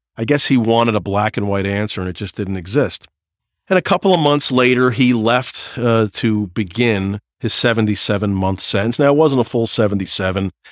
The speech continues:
because he had spent some time in jail before he had gotten out on bail, and you only have to do eighty-five percent of the time anyway. So he had about five years or so left. But he told me one thing before he left.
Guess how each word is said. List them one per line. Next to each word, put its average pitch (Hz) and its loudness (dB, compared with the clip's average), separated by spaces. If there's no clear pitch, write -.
because 113 0
he 107 2
had 101 2
spent 113 0
some 104 -2
time 98 0
in 92 0
jail 104 0
before 95 -6
he 92 0
had 87 -4
gotten 87 -2
out 90 -2
on 85 -6
bail, 120 2
and 104 0
you 107 4
only 101 2
have 92 0
to - -6
do 90 -2
eighty-five 90 -2
percent 90 -2
of - -8
the 78 -10
time 85 -2
anyway. 82 -6
So - -2
he 135 2
had 123 2
about 92 0
five 104 -2
years 92 -2
or 85 -8
so 87 -2
left. 82 -10
But 120 -2
he 117 2
told 226 0
me 190 2
one 165 2
thing 196 0
before 147 0
he 120 0
left. - -6